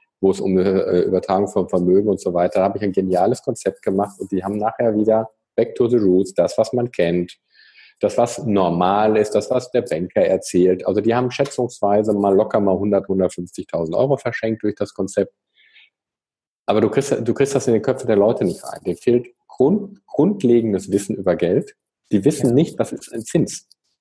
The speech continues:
Speaker 2: Ja, ja.
Speaker 1: Also, wenn du sie fragst, sagen die, „Natürlich weiß ich das“, aber die wissen das nicht. Die wissen nicht, was ist ein Zinseszinseffekt. Die kennen den Unterschied nicht, ob ich, aber, ob ich eine Privatausgabe mache, also steuerlich nicht abzugsfähig, oder eine Geschäftsausgabe steuerlich abzugsfähig.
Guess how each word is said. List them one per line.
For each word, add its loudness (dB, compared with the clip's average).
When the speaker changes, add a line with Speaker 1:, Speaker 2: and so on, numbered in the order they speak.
Speaker 2:
Ja, -10
ja. -8
Speaker 1:
Also, 0
wenn 2
du 0
sie -8
fragst, 2
sagen 0
die, -2
„Natürlich 2
weiß -6
ich -12
das“, -14
aber -4
die -2
wissen 0
das -4
nicht. -8
Die -6
wissen 0
nicht, 0
was -2
ist -14
ein 0
Zinseszinseffekt. -4
Die 2
kennen 2
den 4
Unterschied 2
nicht, 2
ob 2
ich, -4
aber, 0
ob -2
ich -2
eine -2
Privatausgabe 0
mache, -2
also -2
steuerlich 2
nicht 0
abzugsfähig, 0
oder 2
eine 0
Geschäftsausgabe -2
steuerlich -6
abzugsfähig. -6